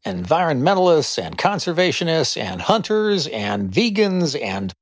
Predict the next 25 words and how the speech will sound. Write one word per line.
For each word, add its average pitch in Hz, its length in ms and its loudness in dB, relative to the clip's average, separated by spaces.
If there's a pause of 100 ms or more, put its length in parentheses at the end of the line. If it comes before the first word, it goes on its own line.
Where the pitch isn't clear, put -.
big 190 260 4
oil 208 400 4
and 98 300 -2
big 190 280 0
tech 202 360 0
and 85 160 -4
small 196 480 2
businesses 196 680 0
and 95 260 -2
moms 160 420 2
and 113 120 -2
dads 156 400 2
and 110 80 -4
kids. 151 320 4
And 117 80 -4
we're 139 120 2
gonna 135 160 2
talk 131 280 0
about 117 260 0
how 135 560 2
we 117 180 0
create 117 680 0
this - 240 -2
new 131 300 2
economy 104 680 -4